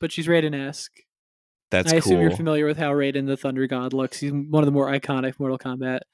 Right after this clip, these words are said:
Speaker 2: Yeah, he's
Speaker 1: dudes,
Speaker 2: hot.
Speaker 1: yeah. Mm-hmm. Um, so Shujinko wanders around for years until he does just finally find the Kamidogu. As I recall
Speaker 2: Mm.
Speaker 1: it, kinda just sitting out. Um, <laughs>
Speaker 2: Wow, how, how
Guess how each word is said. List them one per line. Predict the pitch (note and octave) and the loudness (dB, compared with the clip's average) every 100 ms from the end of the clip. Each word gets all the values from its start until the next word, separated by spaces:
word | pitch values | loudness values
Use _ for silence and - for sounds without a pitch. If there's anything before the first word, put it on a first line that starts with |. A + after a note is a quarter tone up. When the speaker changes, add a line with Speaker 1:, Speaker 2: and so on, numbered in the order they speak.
| - | -14
Speaker 2:
Yeah, | F2+ E2+ E2+ | -6 -2 0
he's | F2 G#2+ | 0 0
Speaker 1:
dudes, | - | 2
Speaker 2:
hot. | F2+ F2+ F2 | 2 2 2
Speaker 1:
yeah. | - D#3 - _ _ _ - | -2 -6 -12 _ _ _ -6
Mm-hmm. | E3 D#3 D3 D3 _ _ _ _ _ _ _ _ D#3+ | -6 -4 -6 -10 _ _ _ _ _ _ _ _ -4
Um, | D#3+ D#3 D#3 D3 | 0 0 0 -6
so | - - A3 G3+ | -4 2 4 4
Shujinko | F3 G3 B3+ C4+ | 0 -2 0 4
wanders | A3 G3+ F#3+ | 4 4 2
around | F3+ E3+ | 0 0
for | - | -4
years | D#3+ C#3 C#3 C3+ - - | -4 -2 -2 -2 -6 -4
until | E3 E3+ | -2 0
he | F3+ | 2
does | E3+ E3+ | 2 2
just | E3+ - | -2 -2
finally | F3 D#3+ D#3+ | -2 0 -2
find | D3+ E3 D3 | -2 -4 -4
the | D3 | -6
Kamidogu. | D3 D3+ C#3+ C#3+ C3+ C3+ C3+ _ _ | -6 -6 -4 -2 -2 -4 -6 _ _
As | D#3+ E3+ | -2 2
I | |
recall | A3 A#3+ - G#3 | 2 2 4 4
Speaker 2:
Mm. | |
Speaker 1:
it, | F3+ | 4
kinda | - F3 F3+ | -2 -2 0
just | F#3 F#3 - | 0 -2 -4
sitting | D#3+ D#3 | -6 -6
out. | C3+ B2 C3 _ _ _ _ _ _ _ _ _ _ | -8 -10 -12 _ _ _ _ _ _ _ _ _ _
Um, | E3+ E3+ E3 E3 D#3+ D#3+ C#3+ - | -2 2 4 6 4 4 2 2
<laughs> | - | 0
Speaker 2:
Wow, | C3 C3+ B2 | 6 8 6
how, | B2 C#3+ - | 6 4 4
how | B2 D3 | 4 6